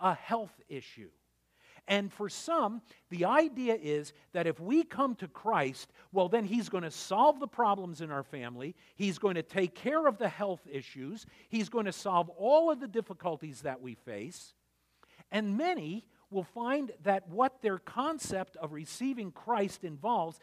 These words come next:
is not the truth at all. When the apostle preached the gospel of Jesus Christ, he preached it for one specific reason.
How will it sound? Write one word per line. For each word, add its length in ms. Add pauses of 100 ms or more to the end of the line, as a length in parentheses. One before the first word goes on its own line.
(100)
is 180
not 240
the 60
truth 380
at 80
all. 360 (1300)
When 280
the 100
apostle 680 (360)
preached 320
the 60
gospel 480
of 80
Jesus 380
Christ, 420
he 80
preached 380
it 80
for 120
one 240
specific 580
reason. 360